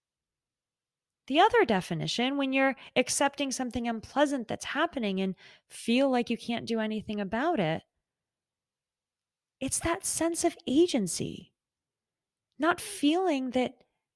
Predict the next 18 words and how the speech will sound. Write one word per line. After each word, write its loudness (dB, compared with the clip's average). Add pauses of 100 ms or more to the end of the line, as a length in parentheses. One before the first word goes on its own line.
(640)
you 0
have -4 (240)
control 0
over 2
the 2
situation -2
and -4
you -2
just -4
have -8
to -4
accept -4
it. -6 (2250)
So -4 (120)
agency 4
is -2
that -2
sense -2